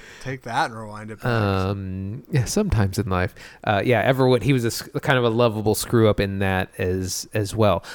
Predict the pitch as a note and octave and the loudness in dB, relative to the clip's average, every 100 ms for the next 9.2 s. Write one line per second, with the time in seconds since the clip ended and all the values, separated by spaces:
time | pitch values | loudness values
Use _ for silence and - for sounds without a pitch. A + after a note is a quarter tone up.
0 | - C#3+ F3 G#3+ C#3 D#3 E3 D3+ B2 G3 | -4 2 4 4 0 0 4 4 4 2
1 | - D#3+ - F3 E3 C#3+ C#3+ C#3 A#2+ A#2+ | 2 2 6 8 10 8 8 8 6 6
2 | A#2+ A2+ A#2 - D#3+ C3+ A#2+ B2 A#2+ - | 6 4 2 2 2 2 2 2 2 2
3 | A#2 A#2 A2+ A2+ G2+ A2 A#2 A2 A2+ - | 2 2 2 -2 -2 0 2 2 0 -2
4 | - - - B2 - - C3 C#3 C3+ A#2+ | -6 -10 -8 -6 -4 -6 0 4 4 4
5 | - C3 A#2+ C3 B2+ B2 A#2+ A2 - - | 2 4 4 4 6 4 2 -2 -6 -10
6 | A#2+ G#2+ - A#2+ A2+ G2+ A#2+ D#3 B2 - | -6 -6 -4 -2 -2 -2 4 4 4 -2
7 | C#3+ D3 C3 C#3+ C#3 B2 G#2+ A2 G2+ A2 | 0 2 2 2 2 2 2 0 0 -2
8 | G#2+ G2 - - - - - G#2 G2+ F#2+ | -2 -4 -16 -18 -18 -10 -2 0 2 2
9 | F#2 | 0